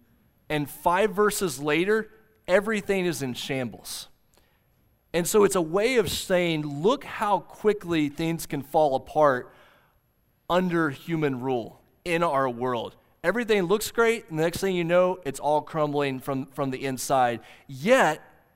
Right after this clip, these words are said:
here's the key, it doesn't stop God's plan. God is still in control. He's still working to move everything to fulfillment in Jesus. You get down to verse sixteen. Uh,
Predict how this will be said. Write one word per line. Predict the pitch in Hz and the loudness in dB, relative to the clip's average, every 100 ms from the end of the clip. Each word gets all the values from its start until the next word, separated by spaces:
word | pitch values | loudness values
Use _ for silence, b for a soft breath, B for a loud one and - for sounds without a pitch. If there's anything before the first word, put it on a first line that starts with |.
| _ _ _ _ | _ _ _ _
here's | 156 151 | -10 -8
the | 147 | -12
key, | - 202 143 143 b b _ | -6 -2 -2 -6 b b _
it | 151 131 | -6 0
doesn't | 160 160 170 | 0 0 -8
stop | - 156 139 139 | 0 0 0 -2
God's | 127 113 | -4 -4
plan. | - 127 117 101 170 _ _ _ _ _ _ | -8 -6 -6 -8 -16 _ _ _ _ _ _
God | 147 151 | -2 0
is | 131 | -4
still | - 165 185 | -4 -2 -2
in | 196 | -4
control. | 208 - 123 117 113 b b b | -8 -6 -4 -4 -6 b b b
He's | 151 | -10
still | - - 175 | -8 -2 -2
working | 139 151 156 170 | 0 -2 -2 -4
to | 147 | -4
move | 143 131 | -4 -4
everything | 131 147 180 - 175 160 | -4 -2 -2 -2 -6 -6
to | 143 | -8
fulfillment | 156 131 151 139 135 139 b b _ | -8 -6 -4 -2 -4 -6 b b _
in | 139 117 | -6 -4
Jesus. | 127 123 113 - - b b b - | -4 -4 -6 -10 -12 b b b -4
You | 196 | 0
get | 226 | 4
down | 240 | 4
to | 233 | 4
verse | 208 208 - | 4 2 0
sixteen. | 247 - - 156 117 104 _ _ _ _ _ _ _ _ _ _ - b b b b b _ | -4 -6 -4 -4 -4 -8 _ _ _ _ _ _ _ _ _ _ -20 b b b b b _
Uh, | 151 160 156 147 | -2 0 2 0